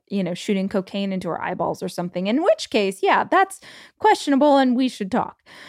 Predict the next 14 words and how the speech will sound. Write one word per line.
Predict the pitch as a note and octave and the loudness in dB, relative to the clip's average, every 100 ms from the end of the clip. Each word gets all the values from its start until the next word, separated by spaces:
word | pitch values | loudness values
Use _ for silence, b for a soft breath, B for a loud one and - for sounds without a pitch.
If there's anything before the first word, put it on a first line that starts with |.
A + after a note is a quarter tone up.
| B B _ | B B _
But | F#3+ B3+ G#3+ - - _ _ _ _ - | 4 8 8 4 -4 _ _ _ _ -16
just | - B3+ C#4 - | 0 4 4 2
because | D4 C4+ - C4 C4 G3+ F#3+ G3 - _ _ _ _ _ _ | 0 0 0 2 4 6 2 0 -12 _ _ _ _ _ _
someone's | - - A#3 B3+ C4 | -16 0 2 4 2
path | - - F#3+ F3+ - | -2 -2 0 -2 -6
diverges | G3 G3+ F#3+ G3 G3+ G3 F3+ | -6 -2 0 2 2 0 -2
from | - F#3 | -4 -4
yours | G3+ C4 G#3+ F#3 | 0 2 2 0
doesn't | - G3 F#3+ | -2 -2 0
make | G3+ F#3 | -6 -6
them | - F#3 | -4 -4
a | |
bad | F3 E3 E3+ | -2 -4 -6
person. | - F3+ - - - | -8 -10 -8 -14 -14